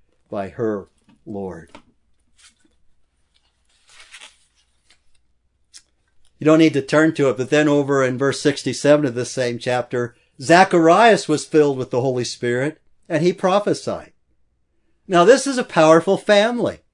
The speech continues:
a spiritual family. Everybody, the Bible says here, Elizabeth, Zacharias, and John, while still in his mother's womb, were filled with the Holy Spirit of God.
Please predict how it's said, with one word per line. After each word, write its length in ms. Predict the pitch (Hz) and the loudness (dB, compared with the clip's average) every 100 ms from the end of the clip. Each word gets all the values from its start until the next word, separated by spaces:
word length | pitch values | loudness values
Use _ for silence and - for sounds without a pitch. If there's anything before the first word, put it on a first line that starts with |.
| _ _ _ | _ _ _
a 80 | 175 | -6
spiritual 640 | 170 - 240 247 233 180 | -6 4 6 6 4 -2
family. 580 | 131 117 104 95 85 82 _ _ _ _ _ _ | -2 -4 -6 -8 -16 -20 _ _ _ _ _ _
Everybody, 920 | 196 240 294 277 170 139 127 131 175 _ _ _ _ _ - | 4 6 6 4 2 0 2 0 -4 _ _ _ _ _ -6
the 100 | 156 | 2
Bible 340 | 160 160 156 | 6 6 4
says 340 | - 151 143 147 | 2 2 2 2
here, 220 | 147 170 | 4 4
Elizabeth, 640 | 156 147 202 240 226 247 254 _ 143 | 4 4 6 6 4 -2 -2 _ -2
Zacharias, 1000 | 151 151 151 143 156 190 220 226 - _ 170 | 0 2 0 2 2 4 2 0 -4 _ -4
and 240 | 156 147 | -2 -2
John, 640 | 117 143 165 208 233 247 - | 0 4 4 4 2 -2 -2
while 220 | 143 135 | -2 -2
still 440 | - - 175 208 214 | -4 -2 0 2 0
in 140 | 160 | -2
his 180 | 131 123 | -2 0
mother's 400 | 147 165 156 143 | 2 4 2 2
womb, 400 | 147 165 175 175 _ _ _ - | 2 2 2 -2 _ _ _ 0
were 160 | 147 | 0
filled 440 | - 202 220 233 233 | 2 2 4 4 0
with 140 | - | -2
the 120 | 208 | -2
Holy 300 | 156 185 185 | 0 0 0
Spirit 460 | 170 - 165 165 156 | -4 -2 0 2 2
of 160 | 151 | 0
God. 400 | - 110 95 85 | -4 -8 -8 -14